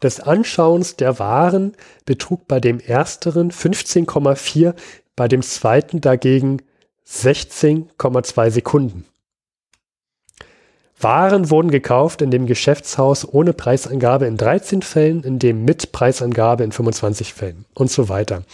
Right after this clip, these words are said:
Hier wird von einem Ge-, Gesetz dann weiterhin berichtet, dass zukünftig, ähm, auch Schaufensterwaren mit Preisen beauskunftet werden müssen,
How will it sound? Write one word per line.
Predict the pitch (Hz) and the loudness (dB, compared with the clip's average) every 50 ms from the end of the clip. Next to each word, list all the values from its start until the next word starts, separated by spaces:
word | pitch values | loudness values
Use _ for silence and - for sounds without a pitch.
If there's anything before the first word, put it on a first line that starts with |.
| - - - | -16 -16 -10
Hier | - - 113 | -4 0 2
wird | 123 143 - | 2 2 2
von | - 160 156 | 0 0 0
einem | 127 123 123 131 127 | 2 0 0 0 0
Ge-, | 110 120 117 113 | -2 -2 -4 -4
Gesetz | - - 113 113 170 175 - - | -2 -4 0 0 0 0 -2 -2
dann | - 165 151 151 139 | 0 0 0 2 2
weiterhin | 131 135 143 - 151 143 135 | 2 2 2 2 0 -2 0
berichtet, | 123 139 127 139 - - 156 147 - - - - - - - - - _ - | 0 0 0 0 0 0 -2 -2 -2 -4 -18 -20 -16 -16 -16 -16 -16 _ 0
dass | 127 127 - - | 0 0 0 -2
zukünftig, | - - 180 180 - - 160 160 160 - - - - 151 143 147 151 - - - - _ _ - - | 0 -2 -2 -2 0 -2 0 0 0 -4 -6 -2 2 4 4 4 4 2 -4 -14 -18 _ _ -10 -4
ähm, | 123 120 117 120 117 117 117 113 107 | -2 0 0 0 0 -2 -4 -2 0
auch | 110 123 - - | 0 0 0 -2
Schaufensterwaren | - - - 127 160 - - - 147 151 - - 143 131 113 123 117 117 120 127 127 131 117 | -8 -4 0 0 0 0 0 -2 -2 -2 -2 0 0 0 2 2 2 2 2 2 0 0 -2
mit | 110 110 - | -2 -4 -4
Preisen | - - - 104 107 117 131 135 143 135 135 131 - - - - - - _ | -6 -10 -4 0 2 2 4 4 2 2 2 -2 -4 -12 -20 -20 -20 -20 _
beauskunftet | - 117 113 123 131 - - 143 139 - - - 123 - - | -4 0 0 0 0 0 0 -2 -2 -2 -2 -2 -2 0 2
werden | 120 117 117 120 | 0 2 2 2
müssen, | 117 117 - - 135 131 127 127 120 123 | 0 0 0 0 -2 -2 -2 -2 -4 -8